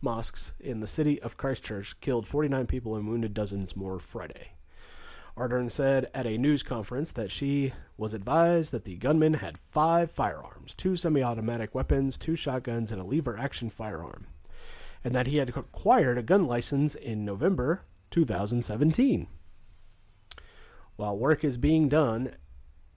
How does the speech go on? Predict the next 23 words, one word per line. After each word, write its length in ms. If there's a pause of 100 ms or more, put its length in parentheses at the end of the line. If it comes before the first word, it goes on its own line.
(300)
as 240
to 100
the 80
chain 260
of 100
events 320
that 220
led 380
to 100
both, 380
uh, 280
the 140
holding 460
of 200
this 160
gun 220
license 640
and 180
the 40
possession 440
of 120
these 160
weapons, 480